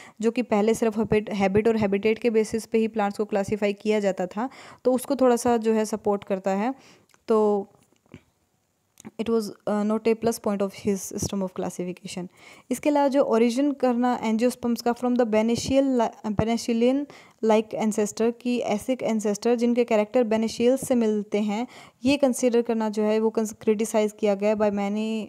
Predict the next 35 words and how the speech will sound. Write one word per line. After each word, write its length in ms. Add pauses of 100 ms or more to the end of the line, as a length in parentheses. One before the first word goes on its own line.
(120)
uh, 160
जो 120
है 120
वो 140
taxonomist, 720 (360)
because 160
जो 100
anat-, 400
anatomical 560
structure 380
होते 240
हैं 220
वो 140
अर्ली 380
dioicots 500
के 280 (420)
वो 400 (200)
जो 240
है 140
नहीं 320
मैच 280
करते 280
हैं 80
Beniaceae 480
से, 260
तो 120
वो 260
एक 160
एन-, 380 (180)
उनकी 280
Beniaceae 440
like 400
ancestry 380
को 100
सपोर्ट 420